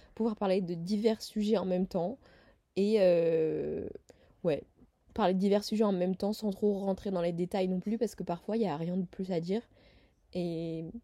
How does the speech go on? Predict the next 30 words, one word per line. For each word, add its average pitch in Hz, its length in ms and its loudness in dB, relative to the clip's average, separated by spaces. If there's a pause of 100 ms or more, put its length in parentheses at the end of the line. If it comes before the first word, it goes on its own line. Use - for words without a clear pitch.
(500)
c'est 202 160 -4
surtout 220 280 -4
au 262 60 2
travers 202 340 0
d'expériences, 196 800 0
de 175 180 -4
story 196 280 -4
time, 185 460 2
de 151 340 -2
choses 190 240 -8
comme 180 200 -2
ça, 196 200 -4 (540)
qu'on 247 220 2
peut, 240 320 2 (480)
euh, 160 460 0 (680)
lier 220 360 2
l'ensemble 202 340 0
de 180 60 -2
ces 185 140 -8
sujets. 180 480 -4 (300)
Et 202 80 -2
voilà, 156 280 -2 (120)
vraiment 185 180 -2
c'est 214 120 -6
un 151 100 -2
exercice 170 480 -8
super 262 300 2
dur 233 180 4
le 175 80 0
freestyle, 190 480 -4